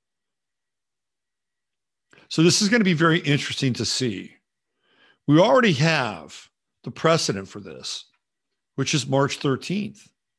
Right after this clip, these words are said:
We're no longer operating as a country. We're operating as independent states who have independent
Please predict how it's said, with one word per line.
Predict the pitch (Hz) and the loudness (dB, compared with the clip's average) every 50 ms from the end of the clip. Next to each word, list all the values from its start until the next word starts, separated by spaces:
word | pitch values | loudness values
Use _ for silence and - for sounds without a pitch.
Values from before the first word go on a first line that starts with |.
| _ _ _ _ _ _ _ _ _ _ _ _ _ _ _ _ _ _ _ _ _ _ _ _ _ _ | _ _ _ _ _ _ _ _ _ _ _ _ _ _ _ _ _ _ _ _ _ _ _ _ _ _
We're | 139 156 | -2 0
no | 147 143 147 175 190 | 0 2 2 2 0
longer | 175 123 120 143 180 214 196 135 117 113 - _ _ | 0 0 0 0 0 0 -2 -4 -6 -8 -8 _ _
operating | 113 120 135 160 - - 110 107 107 113 120 131 139 - - _ | -2 -2 -2 -2 -2 -4 -4 -2 -2 -2 -2 -4 -6 -8 -10 _
as | 104 107 113 117 - - | -4 -4 -4 -4 -6 -10
a | - - | -14 -14
country. | - - 180 208 - - - - 65 69 - _ _ _ _ _ _ _ _ _ | -8 -6 -4 -4 -4 -6 -10 -12 -14 -16 -20 _ _ _ _ _ _ _ _ _
We're | - - - - | -14 -14 -8 -4
operating | 135 143 151 147 - 127 127 131 127 139 143 151 - | -2 -2 -2 -2 -2 -2 -2 0 0 -2 -4 -4 -4
as | 135 135 139 113 - - _ | -4 -4 -4 -4 -6 -10 _
independent | - 127 135 131 131 - - - 123 123 120 143 131 - | -4 -4 -4 -4 -6 -10 -8 -6 -4 -4 -4 -6 -6 -8
states | - - - 175 190 175 - - - - - - - _ _ _ _ _ _ _ _ _ _ _ _ _ _ _ _ _ _ _ _ | -8 -6 -4 -4 -4 -4 -6 -8 -10 -10 -10 -12 -14 _ _ _ _ _ _ _ _ _ _ _ _ _ _ _ _ _ _ _ _
who | - 139 127 120 123 127 113 | -4 -2 0 0 0 -2 -2
have | 101 127 123 120 120 117 110 - _ _ _ _ _ _ _ _ _ _ _ _ _ _ _ _ _ _ _ _ _ _ - | -2 -2 0 0 0 -2 -4 -8 _ _ _ _ _ _ _ _ _ _ _ _ _ _ _ _ _ _ _ _ _ _ -2
independent | 156 156 151 139 131 - - - 143 135 139 135 123 139 143 139 - - | 0 0 0 -2 -4 -8 -6 -4 -2 -2 0 0 -2 -2 -2 -4 -6 -10